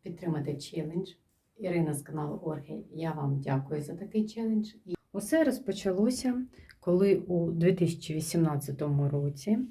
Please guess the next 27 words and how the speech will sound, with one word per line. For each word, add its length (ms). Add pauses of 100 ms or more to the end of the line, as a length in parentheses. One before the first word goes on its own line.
(120)
чоловік 540
на 100
восьме 340
березня 640
подарував 600
мені 460 (720)
ось 240
таку 520 (200)
білу 500 (560)
орхідею. 640 (1400)
Мені 200
пощастило, 680
що 200
вона 280
була 260
в 100
ідеальному 540
стані, 760
квітла 440
у 140
мене 340
майже 800
вісім 400
місяців, 520
постійно 680
дорощувала 640
квітконоси. 800